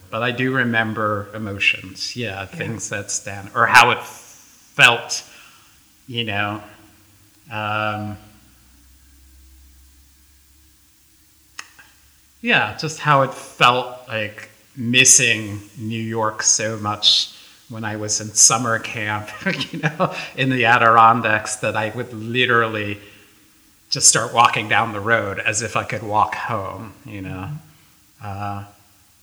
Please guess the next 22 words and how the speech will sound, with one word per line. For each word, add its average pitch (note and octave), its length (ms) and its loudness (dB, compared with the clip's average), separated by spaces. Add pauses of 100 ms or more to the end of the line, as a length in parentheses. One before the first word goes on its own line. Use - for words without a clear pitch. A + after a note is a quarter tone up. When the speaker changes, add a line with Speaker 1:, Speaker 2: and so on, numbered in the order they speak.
Speaker 1:
now, D3 140 2
lots D#3 200 6
of D#3+ 100 2
other C3 260 2
things. A2+ 240 -4
I A2 80 0
must - 260 2
have B2 120 -6
had G#2+ 220 -6
fun G2+ 440 -10 (160)
sometime G#2+ 560 -6
that G2+ 220 -6
summer. A2+ 460 -6
<laughs> - 40 -20
You C#3+ 120 -4
know, A#2 100 -8
I G#2+ 40 -8
was G#2 120 -14
there A2+ 160 -6
for - 140 -8
months, C3+ 600 2
but - 480 -10